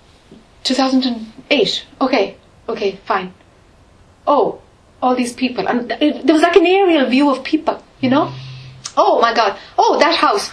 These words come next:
Whoa, it's in Spain, or it's in India, it's in where, Ireland, wherever it is. There's that house. Whoa, whoa." And something was falling into it and plop into a body and thinking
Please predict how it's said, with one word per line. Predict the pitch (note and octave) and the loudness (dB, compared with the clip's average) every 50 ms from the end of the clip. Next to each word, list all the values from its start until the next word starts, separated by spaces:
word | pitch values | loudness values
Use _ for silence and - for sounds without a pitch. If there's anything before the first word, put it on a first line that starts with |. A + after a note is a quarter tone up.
| - - - | -14 -4 0
Whoa, | E4 G4 A4+ D#4 G#3 F#3+ - - - - | 2 2 2 2 0 -2 -4 -10 -10 -8
it's | C#4+ C4+ | -4 0
in | D4+ C#4+ C4+ C4 B3+ | 2 2 2 2 0
Spain, | - - - F4 E4 A#3+ G3+ G3 - - - - | -4 -2 0 0 0 0 -2 -6 -8 -14 -6 -2
or | - A#3+ | 0 0
it's | A#3+ B3 B3 - | 0 0 0 -2
in | B3 A#3+ - - | -4 -2 0 0
India, | C#4+ C#4+ B3+ - - F3+ - | 2 4 4 2 2 0 -2
it's | G4+ - - | -4 -4 -6
in | A#3+ A3+ | -4 -2
where, | B3 C4 B3+ B3 - A3 | 0 0 2 2 2 2
Ireland, | A#3+ A#3+ G#3+ G3+ F#3 F#3 | 2 2 2 2 0 0
wherever | - D4+ D4+ C4 A#3 | 0 0 2 2 0
it | G#3+ F#3+ | 0 -2
is. | F3 E3+ - - - - - - - - _ _ - - - F#3+ - - - - - | -2 -4 -6 -12 -16 -16 -16 -18 -20 -20 _ _ -20 -20 -20 -20 -20 -20 -20 -20 -8
There's | B3 - D#4+ D#4 D4+ | -2 0 0 2 2
that | D4+ C#4 C4+ | 2 0 2
house. | - A#3 G3+ - - | 2 0 0 2 2
Whoa, | D4+ G4+ A4 D4+ G#3+ | 4 4 4 4 2
whoa." | - - E4 D#4+ - - | 2 2 2 2 4 2
And | A#3+ C4+ C4 B3+ | 2 2 2 2
something | B3 - F4 F4 F4 E4+ D4 | 2 2 2 4 4 4 4
was | C#4+ C#4+ - | 2 2 2
falling | - D4 C4 B3 A#3+ B3 C4 | 2 2 2 2 2 2 2
into | D4+ E4 - E4+ | 2 2 2 2
it | E4+ F#4+ - | 2 2 2
and | A3+ A#3+ A3 - | 0 -2 0 0
plop | - C4+ - - C4 | 0 0 0 -2 -4
into | A#3+ - - A3+ | -4 -2 -2 -2
a | G#3+ | 0
body | A3 G3+ F#3+ F3+ F#3 F3+ | 2 2 2 0 -2 -4
and | F3+ F3+ | -6 -8
thinking | G3 G3 F#3+ G3+ G3 - | -10 -12 -12 -14 -16 -18